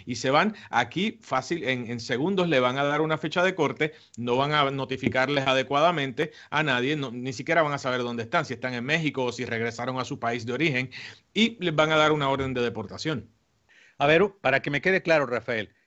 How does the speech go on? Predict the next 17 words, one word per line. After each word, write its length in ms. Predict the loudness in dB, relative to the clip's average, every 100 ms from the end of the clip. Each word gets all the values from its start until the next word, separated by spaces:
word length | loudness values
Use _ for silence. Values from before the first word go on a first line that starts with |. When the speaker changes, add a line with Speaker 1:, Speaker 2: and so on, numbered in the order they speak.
| _ _
Speaker 2:
ya 160 | 0 2
desapareció 600 | 2 0 2 0 -2 0
Quédate 320 | 0 0 -2
en 80 | -4
México, 540 | -6 -6 -4 0 0
en 160 | 0 0
este 220 | 0 0
momento 500 | 0 0 0 2 2
llega 480 | 4 2 4 4 4
un 340 | 2 0 0
inmigrante, 640 | -2 -2 0 2 2 0 -2
digamos, 600 | 0 0 0 0 0 -2
centroamericano, 680 | 0 2 2 4 4 2
porque 240 | -2 -2 -2
hay 60 |
programas 400 | 0 -2 -2 -4
especiales 580 | -6 -10 -4 -4 -4 -8